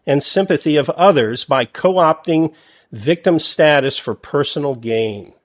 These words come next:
And so people do. Isn't that interesting?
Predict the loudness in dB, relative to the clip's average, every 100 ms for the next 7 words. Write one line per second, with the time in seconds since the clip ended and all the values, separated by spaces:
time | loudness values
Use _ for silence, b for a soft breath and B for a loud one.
0 | _ _ -2 -2 2 6 6 6 4 0
1 | B B _ -10 -10 -8 -10 -8 -10 -14
2 | _ _ -8 -4 0 -2 -2 -10 -8 -8
3 | -8